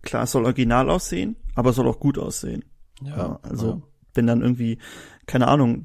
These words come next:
Speaker 1: die halt, das jetzt, passt jetzt nicht zur Chow, das Beispiel, aber zu dieser Prima fünf, die wir da haben, die hat halt original keine Speichenfelgen, ne? Und die hat jetzt Speichenfelgen drauf. Wenn wir die jetzt komplett original restaurieren würden,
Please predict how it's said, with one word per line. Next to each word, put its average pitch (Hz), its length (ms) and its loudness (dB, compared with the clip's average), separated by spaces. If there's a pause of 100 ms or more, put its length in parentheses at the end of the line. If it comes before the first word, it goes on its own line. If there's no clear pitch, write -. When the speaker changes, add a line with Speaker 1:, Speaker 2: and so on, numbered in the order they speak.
Speaker 1:
die 123 240 4
halt, 120 340 2 (200)
das 123 260 -2
jetzt, 123 100 -2
passt - 220 0
jetzt - 120 -6
nicht 123 140 0
zur - 100 -4
Chow, 147 220 0
das 165 140 -4
Beispiel, 139 420 -2 (260)
aber 120 220 -2
zu 120 100 -2
dieser 113 460 0 (180)
Prima 117 240 0
fünf, 208 220 0
die - 120 -4
wir 151 80 4
da 135 160 2
haben, 135 220 0 (300)
die 139 60 2
hat 131 60 4
halt 127 120 6
original 123 340 4
keine 127 160 2
Speichenfelgen, 113 640 0
ne? 127 100 0
Und 147 80 0
die 135 60 4
hat 131 80 4
jetzt 135 140 0
Speichenfelgen 123 560 0
drauf. 120 440 -6
Wenn 127 120 4
wir 123 60 4
die 123 60 6
jetzt 123 180 4
komplett 131 280 2
original 123 380 4
restaurieren 127 500 0
würden, 175 240 2